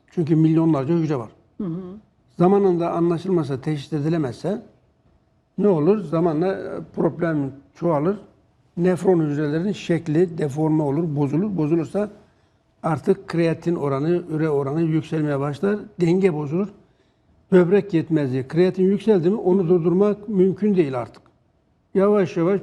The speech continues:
Speaker 1: böbrek iflas eder. Evet, bu bitki huş.
Speaker 2: Huş, evet.
Speaker 1: Bunun bir kediciğinde şu sarkanlara bir milyondan fazla süzgeç şey var, polen var.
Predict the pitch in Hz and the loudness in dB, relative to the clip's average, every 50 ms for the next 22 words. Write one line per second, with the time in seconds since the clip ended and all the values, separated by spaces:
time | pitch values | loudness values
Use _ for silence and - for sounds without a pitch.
0 | - 185 175 160 175 196 180 185 170 147 143 170 156 127 143 139 147 - 175 165 | -2 0 0 0 2 0 -2 -2 -4 -4 -4 -4 -4 -4 -4 -4 -4 -4 -4 -4
1 | 147 123 170 175 190 208 202 170 175 156 - - 196 196 226 247 - - _ _ | -4 -2 0 2 2 2 2 2 0 -2 -2 -2 -2 -2 -2 -2 -6 -12 _ _
2 | _ _ _ _ _ _ _ _ _ _ - 202 226 202 156 127 120 - - - | _ _ _ _ _ _ _ _ _ _ 4 4 6 6 4 2 0 -4 -6 -10
3 | - - - _ _ - 208 202 185 170 156 - _ _ _ _ _ _ - 175 | -18 -20 -20 _ _ -10 -10 -8 -8 -10 -14 -18 _ _ _ _ _ _ 2 4
4 | 214 220 202 214 240 214 165 151 190 240 262 233 208 180 - - - _ _ _ | 6 6 6 6 4 2 0 2 2 2 2 2 0 -6 -10 -18 -20 _ _ _
5 | _ _ _ _ _ _ - - 185 175 170 196 160 156 170 156 147 143 135 - | _ _ _ _ _ _ -2 2 2 4 4 4 2 2 2 2 2 0 -2 -4
6 | 185 147 - 170 165 160 160 - 156 147 143 139 139 139 160 196 208 170 - - | -6 -4 -2 0 0 0 -2 -2 -2 0 0 0 0 0 -2 -2 -4 -4 -8 -14
7 | _ _ _ _ _ _ _ _ _ _ _ _ _ _ _ _ _ _ _ - | _ _ _ _ _ _ _ _ _ _ _ _ _ _ _ _ _ _ _ -20
8 | - _ - 208 233 240 214 202 202 208 202 196 190 190 190 190 180 156 190 202 | -8 _ 4 4 4 6 6 4 4 4 4 6 6 6 6 6 4 2 2 2
9 | 214 208 175 - - 156 165 165 165 151 143 160 180 185 202 214 220 - - _ | 2 2 0 -2 -2 0 2 2 2 0 0 0 0 0 0 -2 -6 -8 -14 _
10 | _ _ _ _ _ _ _ _ _ - - 180 190 185 165 170 190 185 190 - | _ _ _ _ _ _ _ _ _ -6 0 2 4 4 6 6 6 6 6 4
11 | - - 190 175 151 131 117 - - - - _ - - 175 165 170 180 165 135 | 0 0 2 2 2 0 -6 -8 -12 -18 -20 _ -2 2 4 4 4 4 2 -2
12 | 117 107 104 | -4 -6 -10